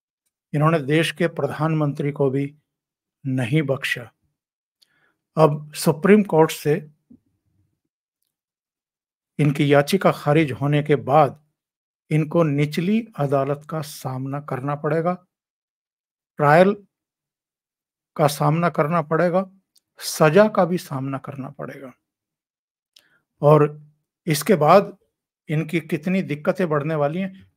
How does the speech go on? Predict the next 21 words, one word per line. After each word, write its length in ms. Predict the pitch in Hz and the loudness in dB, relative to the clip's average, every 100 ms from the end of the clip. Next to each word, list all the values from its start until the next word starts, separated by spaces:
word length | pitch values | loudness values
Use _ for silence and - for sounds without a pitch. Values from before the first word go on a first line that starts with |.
| - | 0
ये 100 | 196 | 2
जो 100 | 214 | 2
भ्रष्टाचार 680 | 143 151 - 202 202 190 196 | -2 -4 0 0 4 2 2
के 240 | 208 202 | 0 0
मामले 440 | 196 151 165 185 196 | 2 -2 -2 -2 -2
हैं 280 | 151 208 208 _ _ _ _ | 0 -2 -4 _ _ _ _
ये 100 | 165 240 - | -2 -2 0
अलग 240 | 202 247 | 0 0
हैं 240 | 185 143 120 _ _ _ _ | -2 -6 -12 _ _ _ _
और 140 | 160 156 | 0 2
ये 200 | 139 233 247 _ _ - | 2 0 -2 _ _ -4
मानहानि 420 | 180 160 151 147 | -4 -2 -6 -6
का 120 | 143 | -6
मामला 380 | 135 127 143 160 _ _ _ - | -8 -12 -10 -12 _ _ _ -12
अलग 280 | 156 131 113 | -10 -10 -12
है। 160 | - _ _ _ _ _ _ _ _ _ _ _ - | -18 _ _ _ _ _ _ _ _ _ _ _ -4
अभी 200 | 156 156 | 2 4
के 120 | 185 208 | 6 4
लिए 220 | 214 196 | 4 0
इतना 260 | 170 190 | 0 -8
ही। 160 | 190 151 | -10 -12